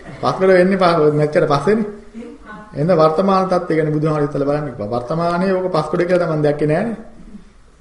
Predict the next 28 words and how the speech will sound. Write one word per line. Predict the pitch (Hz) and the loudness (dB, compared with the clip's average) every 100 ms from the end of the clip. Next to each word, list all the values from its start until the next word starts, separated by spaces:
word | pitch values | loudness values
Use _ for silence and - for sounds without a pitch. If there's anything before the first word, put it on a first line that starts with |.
| - | -16
පස්කොඩ | - 113 | -14 -2
කියලා | 147 151 | 2 4
දැක්කම | 143 135 120 | 4 2 0
අරන් | 123 151 | -2 0
ඇයියේ? | 165 196 190 - - - - - - - - - - - - | 0 0 -2 -10 -20 -20 -20 -20 -20 -20 -20 -20 -20 -20 -14
නේද? | - 165 123 - - - - - - - - - - - | -6 -4 -4 -8 -18 -20 -20 -20 -20 -20 -20 -20 -20 -2
දැන් | 131 165 | 0 2
ඔය | 160 170 | 4 2
කෑලි | 165 170 175 175 | 2 2 2 0
තිස් | 175 | -2
දෙකක් | 160 156 147 151 - | 0 0 2 0 -2
මිස | 131 143 143 147 147 147 - - - - | -2 -2 2 2 2 -2 -6 -20 -20 -6
වෙන | 117 143 | 0 2
මොනාවත් | 175 185 180 175 170 170 | 2 2 0 0 -2 0
ඔය | 165 160 | 2 2
ශරීරයේ | 151 147 151 135 107 - | 2 2 0 0 -2 -4
තිස් | 123 | -6
දෙකක් | 131 139 131 | 0 2 0
නෙවෙයි, | - 160 | -2 -6
තිස් | 156 | -6
දෙකට | 135 131 | -6 -4
වඩා | 135 127 | -4 -2
ඕනනම් | 123 123 123 | -4 -4 -6
ති-, | 123 | -8
අඳුර | 113 120 | -6 -2
ගන්න | 127 123 127 | -2 -2 -2
පුළුවන්. | 180 214 - - - - - | -2 -2 -4 -16 -20 -12 0
ඔහොම | 156 | 4